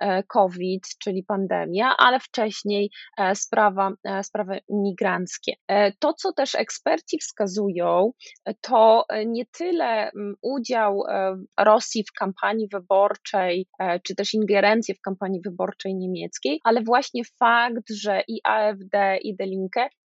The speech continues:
są takimi pasami transmisyjnymi rosyjskiej narracji, która, o ile już jest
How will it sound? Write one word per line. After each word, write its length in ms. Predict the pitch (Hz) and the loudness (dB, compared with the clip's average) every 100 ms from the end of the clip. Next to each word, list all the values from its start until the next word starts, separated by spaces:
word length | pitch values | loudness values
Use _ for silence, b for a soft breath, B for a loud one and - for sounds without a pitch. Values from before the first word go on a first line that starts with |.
| - | -10
są 200 | - 226 | -2 0
takimi 400 | 240 - 247 240 | -2 -2 -2 0
pasami 540 | 226 220 - 240 240 | 0 0 0 2 2
transmisyjnymi 1000 | 220 214 208 220 202 202 202 208 220 214 | 0 0 0 -4 -4 -2 0 0 2 0
rosyjskiej 560 | 202 196 208 196 - 196 | -2 -4 -6 -6 -4 -4
narracji, 760 | 190 196 196 156 - - - - | -2 -2 -2 -2 -4 -8 -10 -10
która, 460 | - 208 196 196 196 - | -4 2 4 4 2 -4
o 120 | - 208 | 2 4
ile 560 | 233 240 220 208 196 - - | 2 0 2 2 0 -4 -8
już 360 | 220 247 - 214 - | -4 -4 -4 -8 -4
jest 300 | 214 220 - | 0 0 -2